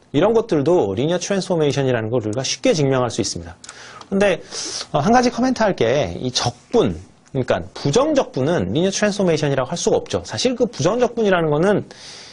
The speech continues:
어, 이게 함수라고 할 수가 없지 않습니까? 왜냐면 이게 적분 상수 C가 튀어나오겠는데요. 그죠? 이렇게 해가지고 어떤 뭐 F에 뭐 에프엑스에 뭐 디엑스 하면 이게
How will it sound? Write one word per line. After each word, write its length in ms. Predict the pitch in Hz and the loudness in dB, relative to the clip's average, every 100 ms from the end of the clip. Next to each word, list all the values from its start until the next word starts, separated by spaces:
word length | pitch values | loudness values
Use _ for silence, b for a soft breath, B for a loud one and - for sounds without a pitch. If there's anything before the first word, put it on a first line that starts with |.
| B B B B - | B B B B -4
어, 420 | 120 110 104 101 | 0 2 2 0
이게 100 | 123 | 0
함수라고 360 | 156 247 247 214 | 0 2 2 2
할 80 | 208 | 0
수가 420 | 214 202 160 85 | 0 2 2 0
없지 280 | - - 151 | -2 0 -2
않습니까? 400 | - 92 - 180 | -2 -6 -2 0
왜냐면 460 | 147 147 147 143 - | 2 2 2 0 -2
이게 460 | 131 147 131 - - _ _ _ _ _ - - | 0 2 2 0 -8 _ _ _ _ _ -12 -6
적분 280 | - - 196 | -4 0 2
상수 200 | 208 180 | 2 2
C가 240 | - 233 | 2 2
튀어나오겠는데요. 840 | 214 214 175 147 117 98 98 151 95 - - _ | 2 2 2 0 0 0 0 0 -2 -6 -20 _
그죠? 200 | 104 233 - _ | -14 -14 -16 _
이렇게 640 | 98 95 101 101 104 104 107 | -12 -8 -6 -4 -6 -4 -4
해가지고 320 | 95 92 107 | -2 -2 0
어떤 240 | 98 110 104 | 0 0 -2
뭐 80 | 98 B B B B | -4 B B B B
F에 680 | 101 - - 92 90 120 110 | -4 -2 0 0 2 0 0
뭐 180 | 87 87 | -4 -10
에프엑스에 460 | 87 95 - 101 | -4 -4 -2 -2
뭐 120 | 95 90 | -2 -2
디엑스 320 | - 104 - | -2 -2 -4
하면 280 | 95 95 101 | -6 -4 -4
이게 200 | 104 | -4